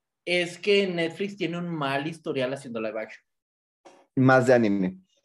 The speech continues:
Speaker 2: No, no, no hay uno que valga la pena.
Speaker 1: Tenemos esperanza porque la serie, la, la trama es muy buena,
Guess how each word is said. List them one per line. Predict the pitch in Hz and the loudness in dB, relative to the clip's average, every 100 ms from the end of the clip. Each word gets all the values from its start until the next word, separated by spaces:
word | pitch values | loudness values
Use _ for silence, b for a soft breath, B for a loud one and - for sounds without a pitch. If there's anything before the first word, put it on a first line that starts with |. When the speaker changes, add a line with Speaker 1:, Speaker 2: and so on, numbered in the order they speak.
| _ _ _ _ | _ _ _ _
Speaker 2:
No, | 120 127 139 139 139 | -2 2 4 6 4
no, | 143 143 139 139 | 4 4 6 6
no | 135 139 139 | 4 4 4
hay | 139 143 | 4 4
uno | 139 131 | 2 0
que | 120 | 0
valga | 120 117 | 0 0
la | 104 | -2
pena. | 104 92 - _ _ - | -4 -12 -16 _ _ 0
Speaker 1:
Tenemos | 220 220 262 294 320 - - | 2 4 2 2 0 -2 -6
esperanza | 180 - - 165 156 180 190 233 226 | -8 -8 -4 2 4 4 2 -4 -6
porque | 156 139 | -8 -8
la | 131 | -8
serie, | - 143 147 - | -8 -8 -8 -8
la, | 143 139 131 131 127 131 | -2 0 0 0 -2 -2
la | 139 139 | -2 -2
trama | 160 165 185 185 | -2 -4 -2 -4
es | 160 143 | -4 -8
muy | 143 139 151 160 | -10 -4 -4 -4
buena, | 123 120 131 254 | -2 -4 -4 -8